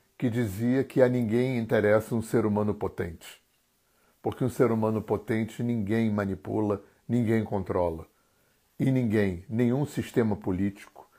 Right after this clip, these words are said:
nenhuma religião, nada, ninguém se interessa por um ser humano potente, porque esse ser humano potente, ele tem liberdade, autonomia e independência.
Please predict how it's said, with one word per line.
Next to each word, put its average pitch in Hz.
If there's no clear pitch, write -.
nenhuma 127
religião, 101
nada, 113
ninguém 127
se -
interessa 110
por 110
um 120
ser 113
humano 123
potente, 147
porque 190
esse -
ser 170
humano 143
potente, 120
ele 131
tem 135
liberdade, 110
autonomia 107
e -
independência. 92